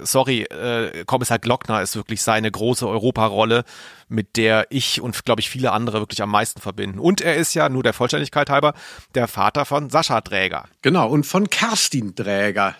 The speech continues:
Speaker 2: Das sind ja
Speaker 1: Ja.
Speaker 2: auch beides sehr prominente Stimmen. Sascha Dräger am prominentesten wegen Tarzan Tim von T K K G natürlich.
Speaker 1: Ja, genau. Und heute hören wir ihn eben zufälligerweise und haben ihn auch ja eben schon gehört.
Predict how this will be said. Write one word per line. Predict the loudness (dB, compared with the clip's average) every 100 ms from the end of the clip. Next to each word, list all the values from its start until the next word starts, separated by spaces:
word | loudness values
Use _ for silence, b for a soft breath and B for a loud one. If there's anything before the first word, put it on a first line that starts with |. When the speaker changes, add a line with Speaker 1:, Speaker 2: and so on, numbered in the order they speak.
| -10
Speaker 2:
Das | -8 -4
sind | 0
ja | 2
Speaker 1:
Ja. |
Speaker 2:
auch | 2 0
beides | 2 4 4 0 0
sehr | 0
prominente | -2 -2 0 0 0 -2
Stimmen. | 0 2 4
Sascha | 2 0 0 -2
Dräger | 0 2 4 2 2
am | 0 2 0
prominentesten | -2 -2 0 2 0 -2 -4 -8 -6 -6 -6 -6 B B B
wegen | 0 2 4 4 2 0 -2
Tarzan | -4 0 2 2 2 0 0
Tim | 2 2 2 0 -8
von | -14 -6 -6 -6
T | -12 -10
K | -8
K | -6 -4
G | -2 -4
natürlich. | -4 -8 -10 -14 -14 -16 -20 B -4
Speaker 1:
Ja, | 2 4
genau. | 4 2
Und | 2 4
heute | 2 4 4
hören | 4 4
wir | 4
ihn | 0
eben | 2 0 0
zufälligerweise | -2 0 4 4 6 4 2
und | 0
haben | 0
ihn | 0 0
auch | 0
ja | 0
eben | 0 0
schon | 0 -2 0
gehört. | 2 4 2 0